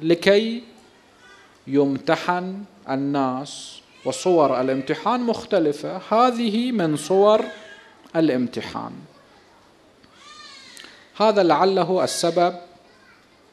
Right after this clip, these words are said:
الأول، وهو امتحان الخلق. ولعل السبب الثاني عقوبة، عقوبة لأهل الأرض.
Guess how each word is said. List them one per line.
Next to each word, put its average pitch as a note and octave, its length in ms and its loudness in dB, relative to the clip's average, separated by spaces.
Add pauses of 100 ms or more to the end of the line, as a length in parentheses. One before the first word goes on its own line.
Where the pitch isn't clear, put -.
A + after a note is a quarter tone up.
(2000)
الأول، B2 800 0 (400)
وهو C#3 280 -2
امتحان D3+ 800 -6 (200)
الخلق. A2+ 560 -8 (1800)
ولعل F#3 540 6
السبب A3+ 400 2
الثاني A#3+ 580 0
عقوبة، G#3 760 2 (1300)
عقوبة A3 480 4
لأهل F3 400 2
الأرض. C#3 460 -2